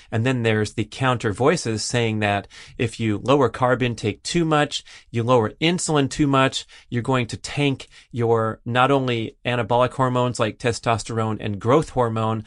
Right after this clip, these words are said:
but also thyroid, adrenal, things like that. So it's important to recognize that things like,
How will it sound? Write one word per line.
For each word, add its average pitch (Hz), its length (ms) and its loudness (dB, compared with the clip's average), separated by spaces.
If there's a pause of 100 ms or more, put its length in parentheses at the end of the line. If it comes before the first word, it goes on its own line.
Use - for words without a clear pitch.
(200)
but 113 140 -2
also 113 320 0
thyroid, 107 640 2
adrenal, 101 480 -2
things 101 300 -4
like 95 180 -6
that. 98 340 -2 (240)
So 107 500 0 (800)
it's - 160 -4
important 170 340 0
to 135 60 0
recognize 113 760 2
that 110 360 -6 (300)
things 127 420 -2
like, 113 400 -4